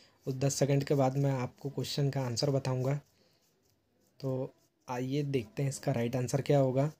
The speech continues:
दस सेकंड होते हैं समाप्त, तो देखते हैं इसका राइट आंसर क्या होगा। इसका राइट आंसर है ऑप्शन नंबर बी एकल बंध।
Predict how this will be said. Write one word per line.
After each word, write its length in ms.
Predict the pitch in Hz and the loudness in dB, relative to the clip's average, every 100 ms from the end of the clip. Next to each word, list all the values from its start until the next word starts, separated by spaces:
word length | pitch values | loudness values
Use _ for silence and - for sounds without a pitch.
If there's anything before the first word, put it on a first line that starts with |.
| _ _ _ _ _ _ _ _ _ _ _ _ _ _ _ _ _ - | _ _ _ _ _ _ _ _ _ _ _ _ _ _ _ _ _ -8
दस 200 | 139 135 | -4 0
सेकंड 260 | 131 139 139 | 2 4 2
होते 180 | 139 139 | 2 0
हैं 80 | 135 | 0
समाप्त, 380 | 131 135 139 | 0 0 -2
तो 100 | - | -6
देखते 300 | 127 123 - | -4 -6 -6
हैं 60 | 135 | -8
इसका 200 | - 135 | -4 -2
राइट 200 | 120 120 | 0 0
आंसर 260 | 123 139 127 | -2 -2 2
क्या 160 | 143 | 2
होगा। 320 | 135 123 139 - _ _ _ _ _ | 4 2 -2 -4 _ _ _ _ _
इसका 180 | - 135 | -6 0
राइट 220 | 135 139 | 0 0
आंसर 280 | 135 139 135 | 0 2 0
है 100 | 135 | 0
ऑप्शन 300 | 135 - 143 | -4 -2 2
नंबर 260 | 139 135 135 | 4 4 2
बी 400 | 127 143 151 143 _ _ _ _ | 4 4 4 2 _ _ _ _
एकल 360 | 131 127 143 139 | -6 0 2 2
बंध। 320 | 131 123 110 | 2 -2 -6